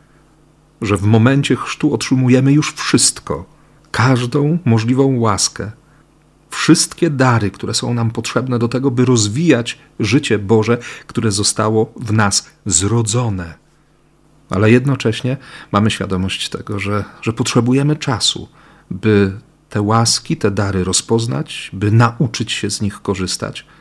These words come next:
I potrzebujemy też na pewnym etapie naszego życia wiary umocnienia,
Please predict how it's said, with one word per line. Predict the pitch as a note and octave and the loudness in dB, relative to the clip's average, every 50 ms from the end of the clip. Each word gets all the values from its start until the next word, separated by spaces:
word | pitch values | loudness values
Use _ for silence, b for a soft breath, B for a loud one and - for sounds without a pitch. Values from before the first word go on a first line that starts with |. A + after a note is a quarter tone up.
| b b b b _ _ _ - | b b b b _ _ _ -4
I | E3+ | 2
potrzebujemy | - G3+ F#3 - F3 D3+ D3 B2+ A2 G#2 G#2 A#2 B2 | 2 2 4 4 4 4 6 4 4 4 4 2 2
też | A#2 C#3 C3+ - - - - - - | 2 0 -2 -2 -6 -8 -10 -8 -6
na | - G#2 | -6 -2
pewnym | F#2+ - G#2+ G2 A#2 B2+ C3 | 0 0 0 2 2 0 0
etapie | B2 A#2 - A2 - - B2 A#2 A2+ A#2 - - | 0 0 -2 -4 0 2 2 2 2 -2 -6 -6
naszego | C3+ A2+ G2+ G#2 - - G#2+ G2+ G#2+ A2 G#2+ - - | -4 -2 -2 -2 0 -2 0 2 2 2 2 2 -2
życia | - G#2+ G#2 B2+ A#2+ - - G#2+ G2+ A2+ - - | -2 2 4 4 4 2 0 -2 -4 -4 -6 -6
wiary | G3 A2+ A2 G#2 G2 G2+ A#2+ C#3+ C#3 B B B B B B B B B B B B B B B | -2 0 0 0 2 2 2 0 0 B B B B B B B B B B B B B B B
umocnienia, | - D3 D#3+ F3 F3 - - A#3+ E3+ A#2 F#2 F2 D2+ | 4 4 4 4 2 2 0 0 0 0 0 -2 -6